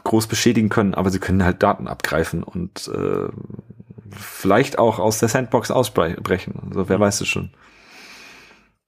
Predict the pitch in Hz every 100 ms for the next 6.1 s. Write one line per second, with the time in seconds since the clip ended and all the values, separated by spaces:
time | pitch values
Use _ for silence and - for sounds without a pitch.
0 | _ _ _ _ _ _ 107 - - -
1 | _ _ _ 117 104 107 104 104 - _
2 | _ _ _ _ _ _ _ _ _ 120
3 | 113 98 90 120 131 127 - - - 127
4 | 143 143 147 139 127 127 127 123 127 120
5 | 123 - 135 127 127 135 139 156 151 151